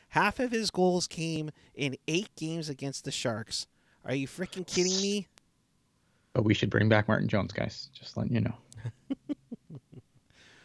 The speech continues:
Speaker 1: So the Sharks lose this one five to four in overtime. Uh,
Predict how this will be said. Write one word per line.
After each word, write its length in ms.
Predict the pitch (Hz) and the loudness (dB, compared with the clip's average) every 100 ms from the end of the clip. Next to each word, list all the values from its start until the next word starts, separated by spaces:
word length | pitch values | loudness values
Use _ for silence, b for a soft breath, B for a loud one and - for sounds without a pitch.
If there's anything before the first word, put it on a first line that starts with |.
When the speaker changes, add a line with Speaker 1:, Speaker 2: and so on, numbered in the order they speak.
| b b | b b
Speaker 1:
So 220 | - 151 | 2 6
the 80 | 151 | 6
Sharks 460 | - 180 175 - - 139 | 4 2 2 0 -4 -6
lose 340 | 135 143 165 - | -2 2 2 2
this 180 | - | 0
one 180 | 147 139 | 0 -2
five 340 | - 147 147 143 | 0 2 4 2
to 80 | |
four 300 | 131 135 135 | -2 -2 -2
in 100 | 123 - | -4 2
overtime. 760 | 123 127 131 - 131 123 120 b b b b b | 2 2 -2 -2 0 2 0 b b b b b
Uh, 460 | 131 117 113 104 | 0 0 0 -4